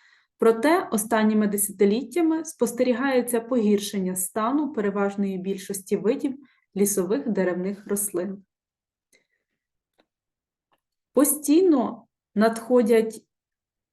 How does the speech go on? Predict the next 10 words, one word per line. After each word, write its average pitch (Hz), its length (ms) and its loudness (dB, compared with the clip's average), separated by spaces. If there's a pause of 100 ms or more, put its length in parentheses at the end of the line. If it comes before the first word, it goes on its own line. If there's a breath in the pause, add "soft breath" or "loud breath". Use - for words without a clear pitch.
(100)
звістки 202 680 -2
про 220 220 -4
всихання 233 640 0
сосни 208 420 -2
звичайної 202 960 -6
на 240 120 -4
Поліссі. 196 840 -2 (1300 soft breath)
В - 20 -20
тривожному 254 680 4
стані 269 720 -2